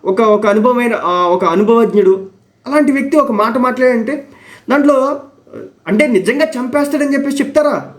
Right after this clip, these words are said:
లేదు కదా, ఏదో మాట వరుసగానే ఉంటాడు. కానీ దాన్నే పట్టుకొని "నా తల తీసుకొస్తే కోటి రూపాయలు ఇస్తాడంట, నా తల తీసుకొస్తే కోటి రూపాయలు ఇస్తాడంట, కాబట్టి నేను కేసు పెడతా"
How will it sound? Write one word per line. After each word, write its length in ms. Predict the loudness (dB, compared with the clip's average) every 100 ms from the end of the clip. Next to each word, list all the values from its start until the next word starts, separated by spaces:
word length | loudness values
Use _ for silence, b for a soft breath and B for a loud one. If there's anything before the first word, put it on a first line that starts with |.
| -6
లేదు 240 | 0 0 0
కదా, 220 | 0 0
ఏదో 200 | 2 2
మాట 320 | 2 0 0
వరుసగానే 340 | 0 -2 -2 0
ఉంటాడు. 200 | -2 -4 B B -4
కానీ 300 | 0 2 0
దాన్నే 760 | -2 -6 -4 2 4 4 2 -2
పట్టుకొని 540 | -4 0 2 2 0 -4 -12 _ b b b -2
"నా 200 | 0 0
తల 220 | 0 0
తీసుకొస్తే 540 | 0 0 0 0 0
కోటి 220 | 2 2
రూపాయలు 260 | 2 0 0
ఇస్తాడంట, 340 | 0 -2 0
నా 240 | 0 0 2
తల 160 | 0
తీసుకొస్తే 440 | 0 0 0 0 2
కోటి 240 | 2 2
రూపాయలు 240 | 2 0 -2
ఇస్తాడంట, 320 | 0 0 0
కాబట్టి 340 | 0 -2 0
నేను 160 | 0 2
కేసు 220 | 0 0
పెడతా" 480 | -2 -2 -2 -4